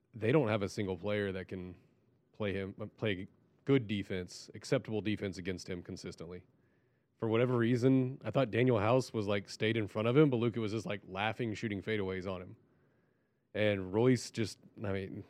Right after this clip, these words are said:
you know, leaving anybody on Luka right now one-on-one or, is just, it's malpractice.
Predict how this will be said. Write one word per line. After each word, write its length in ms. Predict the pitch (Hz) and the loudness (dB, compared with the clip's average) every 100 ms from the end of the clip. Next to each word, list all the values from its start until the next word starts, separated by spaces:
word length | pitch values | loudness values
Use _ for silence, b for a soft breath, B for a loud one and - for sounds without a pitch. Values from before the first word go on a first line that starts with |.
| _ | _
you 140 | 110 95 | -10 -8
know, 200 | 92 98 _ - | -10 -14 _ -2
leaving 200 | 127 135 | 4 6
anybody 300 | 151 143 135 | 6 6 4
on 180 | 113 110 | 4 0
Luka 180 | 104 107 | -2 -2
right 180 | 101 101 | -2 -2
now 180 | 98 | -2
one-on-one 520 | 95 98 95 92 95 95 | -2 -2 -2 -4 -4 -4
or, 180 | 95 - | -6 -8
is 300 | 107 90 82 | -8 -8 -10
just, 400 | - 92 - - _ _ _ | -10 -10 -8 -14 _ _ _
it's 140 | 104 - | -12 -4
malpractice. 720 | 98 95 101 101 147 135 | -4 -2 -4 -2 -2 -4